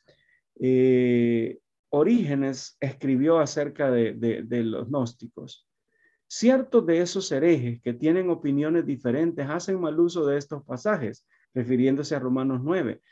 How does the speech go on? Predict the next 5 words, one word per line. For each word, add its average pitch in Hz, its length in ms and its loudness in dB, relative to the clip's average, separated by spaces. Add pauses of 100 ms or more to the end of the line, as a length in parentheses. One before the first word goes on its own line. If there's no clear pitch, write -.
(280)
"Esencialmente 170 1200 0
destruyen 185 720 0
el 143 160 0
libre 196 300 0
albedrío 147 720 0